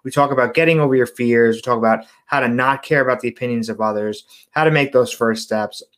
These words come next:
It really is one of the best things that I've created so far in this journey. And I really hope that you give it a chance. You download it at the link I provided and you can check it out. It's absolutely free. So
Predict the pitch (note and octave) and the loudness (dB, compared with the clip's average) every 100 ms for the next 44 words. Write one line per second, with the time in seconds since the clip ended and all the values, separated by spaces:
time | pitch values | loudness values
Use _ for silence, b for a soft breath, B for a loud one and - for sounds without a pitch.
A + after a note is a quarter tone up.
0 | - D3+ E3 G3 G3+ F3 D#3 B2+ C3+ C#3+ | -8 -2 2 4 4 4 2 0 2 2
1 | B2 C3 A2+ B2 C3+ - C#3+ C3+ A#2+ A2+ | 2 -2 0 0 0 -2 -4 -2 0 0
2 | A2+ A2+ B2+ A#2 A2+ G#2+ G#2 - G2+ - | 0 -2 -6 -2 -2 -4 -6 -4 -4 -2
3 | A2+ A2 G#2 A2 - C3+ E3 F3 B B | -2 -2 -2 -8 -4 -4 -4 -6 B B
4 | B2 C3 C#3+ E3+ D#3+ D#3+ C#3 C3 C3 B2+ | 0 2 4 4 4 2 0 -2 0 -2
5 | A2+ - A#2+ A2+ A2 A#2 A#2+ B2 B2 A#2+ | -2 -2 -2 -4 -4 -2 -2 2 2 4
6 | A#2+ - B B A2+ A#2 B2 D3+ D3+ D3 | 2 0 B B -6 -4 -4 -4 -2 -4
7 | D3+ C#3 D3 C#3+ C#3 C3 A#2 - - A#2+ | -4 0 2 2 2 -2 -8 -12 -4 -4
8 | A#2 A2+ A2 A2 - A#2+ A#2+ - A2+ A2 | -2 0 -2 -4 -8 -4 -4 -4 -4 -4
9 | G2+ G2 - F#2+ F2+ _ _ _ _ _ | -6 -12 -14 -16 -16 _ _ _ _ _
10 | _ _ _ _ _ - E3 B2+ A2+ | _ _ _ _ _ 0 2 2 0